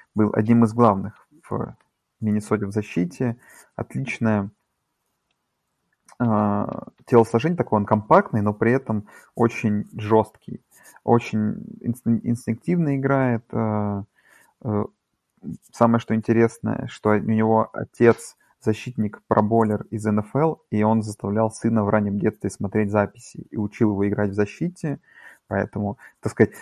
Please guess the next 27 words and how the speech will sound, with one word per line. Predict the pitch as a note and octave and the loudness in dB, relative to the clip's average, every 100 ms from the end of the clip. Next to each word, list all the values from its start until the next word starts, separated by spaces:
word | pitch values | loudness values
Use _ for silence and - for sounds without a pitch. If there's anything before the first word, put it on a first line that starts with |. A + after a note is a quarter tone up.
| - | -6
у | A2 | 0
него | A2+ B2+ | 4 4
это | A2 G#2 | 2 0
с | |
детства | B2+ A2+ - G2 | 2 2 0 -6
вложено, | G#2 A2+ G#2+ G2 G2 _ - | 2 2 2 -4 -10 _ -14
э, | - - - - - - - | -14 -14 -20 -20 -20 -20 -20
чтение | - - G#2+ G#2 G2+ | -4 0 2 2 0
игры, | A#2+ C#3+ C#3+ - - | 2 4 2 -2 -4
понимание | G#2 A2 B2 A#2 G#2 | -2 0 0 0 -2
игры, | A2 G#2 | -2 -6
что | - - | -8 -8
происходит. | - - - G#2 G2+ _ _ _ _ _ _ _ _ A2+ | -8 -8 -2 -2 -2 _ _ _ _ _ _ _ _ -2
А, | A2 G#2 G2+ F#2+ _ _ _ _ _ _ _ _ - | 0 0 0 -4 _ _ _ _ _ _ _ _ -4
умеет | A#2+ A#2 G#2+ | 0 0 0
отслеживать | - A2 A2+ G#2+ C3+ | -4 -4 -4 -4 -2
мяч, | D3 D3 - | 0 0 -4
умеет | - G#2+ A2 G2+ | -4 0 0 0
двигаться, | G#2 G#2+ B2+ C3+ - | -2 -2 -2 -6 -10
поворачивать, | - G2+ G#2+ G#2+ G#2 - G#2+ - _ _ _ _ _ - | -4 -2 0 -2 -4 -8 -8 -8 _ _ _ _ _ -4
э, | G2+ G#2 - | -2 -2 -2
тело, | A#2 G#2+ G2+ | 2 2 0
чтобы, | - - G#2+ C#3+ - G1+ - - _ _ _ _ _ | -6 -4 -4 -4 -8 -8 -12 -16 _ _ _ _ _
э, | - - A1 - - | -10 -8 -8 -10 -10
и | F2 - | -8 -6
найти | A2+ A2 A#2 | -2 -4 -2
защитника. | A2+ - F3 F3 D3+ - - A2+ G#2+ | -4 -2 -6 -4 -6 -6 -4 -2 -4